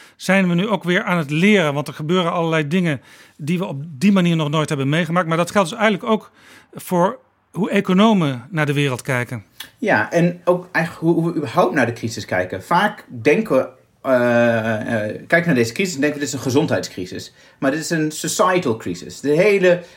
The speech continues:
Speaker 2: on-, he-, hele maatschappij is in crisis. En we moeten al die elementen van die crisis in kaart brengen. En dat hebben wij gedaan. Want,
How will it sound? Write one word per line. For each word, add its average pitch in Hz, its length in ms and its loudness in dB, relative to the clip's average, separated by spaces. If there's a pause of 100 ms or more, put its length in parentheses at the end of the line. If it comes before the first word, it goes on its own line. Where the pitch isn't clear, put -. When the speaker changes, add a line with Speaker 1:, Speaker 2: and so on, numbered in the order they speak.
Speaker 2:
on-, 139 120 -4
he-, 180 280 2
hele 165 180 -2
maatschappij 160 560 -2
is - 180 -6
in 107 100 -2
crisis. 90 500 -12 (220)
En 147 100 -2
we 151 60 0
moeten 160 260 -2
al 208 280 4
die 185 140 -2
elementen 151 580 0
van 127 160 0
die 113 100 0
crisis 151 540 -6 (260)
in 143 260 -6
kaart 165 320 2
brengen. 92 280 -2
En 110 60 0
dat 147 260 0
hebben 127 260 0
wij 151 140 2
gedaan. 117 380 -6
Want, 143 160 -8